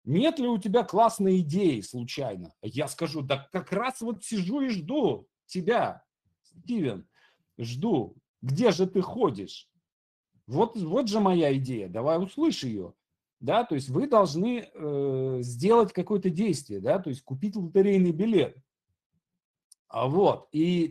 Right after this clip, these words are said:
текст, пока он не, э, написан, да, он не, э, вернее, пока он не прочитан, он не написан. Э, и бывает, у меня тоже есть один ученик, э, он написал хороший очень пилот, э, и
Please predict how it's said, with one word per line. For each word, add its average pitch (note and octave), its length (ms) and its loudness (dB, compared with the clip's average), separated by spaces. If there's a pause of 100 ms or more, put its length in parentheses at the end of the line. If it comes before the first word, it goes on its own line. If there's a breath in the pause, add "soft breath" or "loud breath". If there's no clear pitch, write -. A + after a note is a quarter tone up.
текст, - 440 0 (180)
пока G#3+ 480 4
он F3 380 4
не, F3+ 380 0 (420)
э, B2 800 2
написан, C#3+ 800 -2 (240)
да, A#3+ 440 0
он G#3 400 2
не, F#3 220 2
э, C3+ 1500 -2 (360)
вернее, E3+ 340 0
пока E3+ 340 4
он D#3+ 220 0
не F3+ 140 2
прочитан, E3 580 -4
он F#3 140 2
не F#3 100 4
написан. F#3 540 -2 (1200)
Э, A2+ 920 -6
и C3+ 220 -2
бывает, D#3+ 520 4
у C#3+ 40 -4
меня D#3 280 2
тоже C3 440 -4
есть C3+ 320 -4
один B2+ 260 -4
ученик, F#3+ 520 -6
э, D#3+ 80 -4
он C#3+ 220 -4
написал C#3 400 -4
хороший F3 480 2
очень G2+ 240 -12
пилот, F#3 460 -2
э, D#3 420 -2
и C#3 420 -4